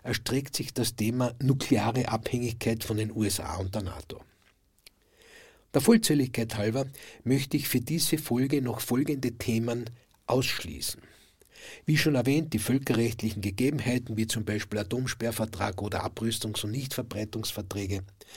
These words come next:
Weiters werde ich hier und heute nicht ansprechen, die ethischen Aspekte, die Konsequenzen eines Nukleareinsatzes und ich behandle in dieser Episode auch nicht technische oder ablaufmäßige Sicherheitsrisiken oder finanzielle Aspekte.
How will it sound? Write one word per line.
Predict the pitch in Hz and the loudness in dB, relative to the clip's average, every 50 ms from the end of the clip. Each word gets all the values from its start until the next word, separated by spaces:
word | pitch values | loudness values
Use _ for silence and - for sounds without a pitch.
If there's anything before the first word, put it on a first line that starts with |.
| - - - - - - - - | -16 -14 -14 -14 -14 -14 -2 2
Weiters | 120 117 113 139 117 - 120 | 2 4 4 4 4 4 4
werde | 120 117 123 | 4 4 4
ich | 113 - | 2 2
hier | - 139 139 | 4 4 4
und | 123 - - | 4 2 0
heute | 117 113 113 - 123 | 0 0 0 0 -2
nicht | 117 123 135 151 147 - - - | 0 2 2 2 2 0 -2 -2
ansprechen, | 113 117 113 - - - 110 113 - - 101 | -2 -2 -2 -4 -2 -2 -2 -2 -2 -2 -2
die | - 123 110 - | -2 -4 2 6
ethischen | 135 165 165 - 156 135 - - 131 | 6 6 6 4 0 -2 -2 -4 -4
Aspekte, | 131 131 127 - - - 117 113 - - - 117 110 110 - - - - - - - - - - | -4 -4 -4 -4 -4 -4 -6 -6 -6 -4 -2 -2 -2 -2 -6 -16 -20 -20 -20 -20 -20 -18 -6 -6
die | - - | -4 -2
Konsequenzen | - 127 127 127 - 131 127 - 139 131 151 170 - - 139 131 | 2 0 2 4 2 2 2 4 4 4 4 4 2 2 2 0
eines | 127 127 127 123 - 127 | 0 2 0 0 0 -4
Nukleareinsatzes | 123 113 - 123 107 104 113 117 120 117 117 - 117 113 113 - 113 110 - - - - - - - | -4 -2 0 0 0 2 2 -2 -2 0 0 -2 -2 -2 0 -2 -2 -2 -2 -6 -10 -16 -14 -4 -4
und | 127 131 - | -4 0 2
ich | 131 - - | 0 0 2
behandle | 123 113 - 117 127 131 131 139 131 | 0 0 2 2 0 0 2 0 0
in | 123 113 | 0 0
dieser | - 139 135 - 123 - | -2 -2 0 0 0 0
Episode | - - - 117 107 - - 117 127 - 120 - | 0 -2 0 0 0 0 0 -2 0 0 0 0
auch | - - - - | 0 -2 -2 -2
nicht | 117 127 151 147 - - - - - | 0 2 2 2 0 -2 -8 -8 4
technische | - - 143 - - 139 135 123 - - 113 | 4 6 6 6 2 2 2 2 2 2 2
oder | 104 98 95 - | 0 0 -2 -2
ablaufmäßige | 127 127 - 123 110 107 107 - 107 104 107 107 - 101 92 - 95 - | -2 -2 0 0 0 0 0 -2 -2 -2 -2 -2 -2 -4 -4 -2 -2 -2
Sicherheitsrisiken | - 151 151 - - 123 117 117 - - 104 107 107 - 110 - - - 110 110 - - - - - | -2 -2 -4 -2 -2 -2 -2 -2 -4 -4 -2 -4 -2 -4 -4 -6 -6 -10 -10 -12 -12 -18 -20 -20 -6
oder | - 127 120 120 | -2 0 2 2
finanzielle | - - 113 107 110 98 - - 101 95 98 95 92 | 2 0 -2 -2 -2 -2 -2 -2 0 0 0 -2 -2
Aspekte. | 98 - - - 90 90 - - - - - | -4 -4 -6 -8 -12 -12 -12 -12 -12 -12 -14